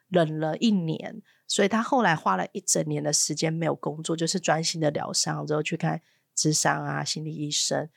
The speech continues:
那后来这份工作，他就学到了真的不行的职场，他这次只花三个月他就离开了。所以我觉得说，有时候真的你换工作，虽然不见得越换会越好，但是你透过这些过程都不会是白费的，你可能会学到很多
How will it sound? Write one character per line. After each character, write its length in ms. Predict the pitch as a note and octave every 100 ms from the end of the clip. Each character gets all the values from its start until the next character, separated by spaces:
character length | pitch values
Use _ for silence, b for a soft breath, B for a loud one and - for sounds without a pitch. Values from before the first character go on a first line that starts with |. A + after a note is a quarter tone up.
| _
那 100 | -
后 180 | F3+ A3+
来 120 | F3
这 180 | D#3 F#3+
份 160 | F#3 E3+
工 180 | E3 D#3
作， 220 | - D#3
他 120 | F3
就 120 | G3
学 260 | G#3 - E3+
到 300 | E3+ A3 F3+
了 240 | D3+ - -
真 160 | G3
的 80 | F#3+
不 160 | E3 F3+
行 260 | - D#3
的 120 | D3
职 260 | D3 - -
场， 220 | - D3+
他 120 | D3+
这 160 | E3 F3+
次 160 | F3 E3+
只 120 | -
花 180 | D#3+ E3
三 240 | - D4
个 140 | A3+
月 160 | G3 G3
他 120 | D#3
就 120 | D#3+
离 120 | D#3+ D#3
开 300 | - D#3 D3+
了。 220 | D3 - _
所 120 | - C#4+
以 40 |
我 120 | C4+
觉 140 | F3+ F3
得 100 | F#3+
说， 300 | A3 G#3+ A3 b b
有 100 | F3
时 80 |
候 80 | F#3+
真 120 | G3
的 180 | G#3 F3+ _ _ _ _
你 140 | F3 E3
换 160 | A3+
工 200 | G3 F#3+
作， 320 | G3 G3 E3 _
虽 140 | - B3
然 100 | A#3
不 80 | E3+
见 160 | A3
得 100 | F#3+
越 140 | G#3 G3
换 180 | F#3
会 80 | E3+
越 160 | E3+ D#3
好， 300 | - - - _ -
但 120 | A#3
是 240 | A#3 B3 -
你 240 | F3+ F3
透 280 | D#3 - G#3
过 300 | G3 G#3+ F3+
这 100 | D#3+
些 160 | F3 E3+
过 240 | - E3+ D3+
程 180 | -
都 80 | D#3+
不 120 | F3
会 60 | D3
是 140 | D3
白 260 | E3 - -
费 320 | - - E3+ E3
的， 160 | -
你 100 | F3+
可 100 | F3+
能 80 | D#3+
会 120 | F3+
学 180 | F3+ D#3
到 140 | E3+
很 120 | E3+ D#3
多 300 | - D3+